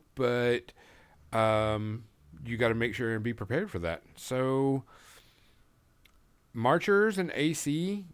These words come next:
can ignore some terrain. Um, I should say,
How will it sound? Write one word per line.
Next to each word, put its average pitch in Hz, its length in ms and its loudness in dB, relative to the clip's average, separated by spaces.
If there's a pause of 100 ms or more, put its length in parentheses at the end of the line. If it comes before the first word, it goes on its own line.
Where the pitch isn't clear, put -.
(140)
can 123 180 -4
ignore 107 440 -4
some 135 240 -4
terrain. 139 760 -2 (540)
Um, 98 420 -4
I 104 100 -4
should 110 180 -8
say, 95 380 0